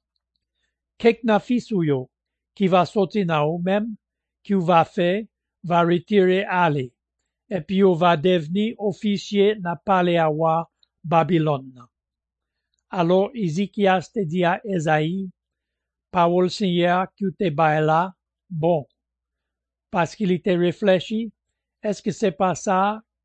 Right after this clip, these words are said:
si k ap gen lapè avèk verite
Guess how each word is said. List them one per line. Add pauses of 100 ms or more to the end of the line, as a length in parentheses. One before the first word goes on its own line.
(180)
si
k
ap
gen
lapè (340)
avèk
verite